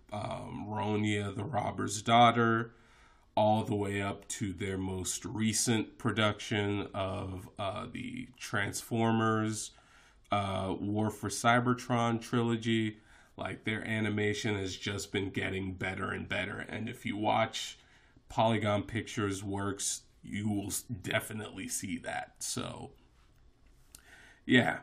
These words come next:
very excited for Pacific Rim The Black. It's coming later this year to Netflix,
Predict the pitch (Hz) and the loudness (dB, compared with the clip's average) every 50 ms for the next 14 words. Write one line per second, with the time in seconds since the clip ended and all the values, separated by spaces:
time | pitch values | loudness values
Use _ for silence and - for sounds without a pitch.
0 | - - 120 107 101 131 143 143 139 143 143 131 135 - 131 113 113 113 110 107 | -6 -4 -2 2 4 6 8 10 10 10 8 6 4 6 6 8 8 8 6 2
1 | 104 - - 107 101 98 - 107 - - - 107 - - 101 - - 101 98 98 | 0 0 -2 -2 -2 -2 -4 -4 -4 -2 -2 -2 -2 -4 -6 -4 -2 -2 -2 0
2 | 98 95 95 - - 95 95 95 98 98 98 - - - - - - 104 95 98 | -2 -2 -4 -4 -4 -2 -2 -2 -2 -2 -4 -6 -10 -10 -8 -4 -2 -2 0 0
3 | 92 92 92 95 95 98 101 98 98 98 101 95 - - - 117 117 113 113 107 | 0 -2 -2 -2 -2 -2 -2 -4 -4 -4 -6 -6 -4 0 2 4 4 6 4 2
4 | - - - 95 113 131 135 139 - - - 131 127 127 - - - - | 0 -2 -2 2 2 2 2 0 -2 -6 -2 -2 -2 -2 -2 -6 -8 -10